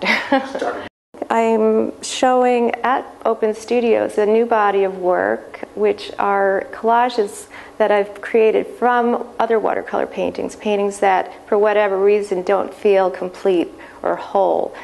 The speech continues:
But I like the colors, I like the brush marks, but it doesn't hold together as a painting, so I've been cutting those paintings up into cubes and sometimes they're done from one painting, sometimes I mix them from other paintings together.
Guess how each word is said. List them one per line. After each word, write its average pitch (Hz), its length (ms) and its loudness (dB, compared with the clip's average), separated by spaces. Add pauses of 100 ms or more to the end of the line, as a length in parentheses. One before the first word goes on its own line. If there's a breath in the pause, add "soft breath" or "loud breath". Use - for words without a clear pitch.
(220 loud breath)
But 185 100 2
I 180 100 4
like 180 220 0
the 185 60 -4
colors, 196 540 0
I 165 80 0
like - 160 -2
the - 80 -8
brush - 340 -2
marks, 190 500 -2 (320 loud breath)
but 175 120 2
it - 80 2
doesn't 190 220 0
hold 180 200 0
together 185 300 0
as 185 100 -4
a - 60 -6
painting, 196 340 -2
so 185 140 0
I've 170 80 -2
been 185 160 -2
cutting 214 460 0 (220)
those - 180 -2
paintings 190 360 -2
up - 380 0 (160)
into 196 320 -4
cubes - 720 0
and 185 240 0 (800 loud breath)
sometimes 254 280 4
they're 208 100 0
done 190 180 2
from 175 160 -4
one 180 160 2
painting, 185 340 -2
sometimes 185 440 -2
I 175 60 2
mix 170 420 -4
them 175 180 -2
from - 160 -4
other 165 200 2
paintings 160 680 -6
together. - 500 -4